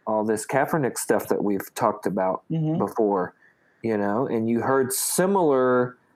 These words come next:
Speaker 1: statements, especially from ownership, that w-, in the same kind of vein. You
Speaker 2: Or
Speaker 1: know?
Speaker 2: living in,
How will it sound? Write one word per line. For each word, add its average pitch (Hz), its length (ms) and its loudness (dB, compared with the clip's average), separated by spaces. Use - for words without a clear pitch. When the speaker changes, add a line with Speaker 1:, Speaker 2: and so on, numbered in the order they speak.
Speaker 1:
statements, 123 920 -2
especially 143 480 0
from 101 240 -6
ownership, 120 800 -2
that 143 220 0
w-, 147 180 2
in 156 100 0
the 147 80 -2
same 156 280 0
kind 151 220 0
of 143 80 -2
vein. 123 440 -4
You 120 160 -4
Speaker 2:
Or 196 220 4
Speaker 1:
know? 165 60 0
Speaker 2:
living 180 380 2
in, 165 420 -2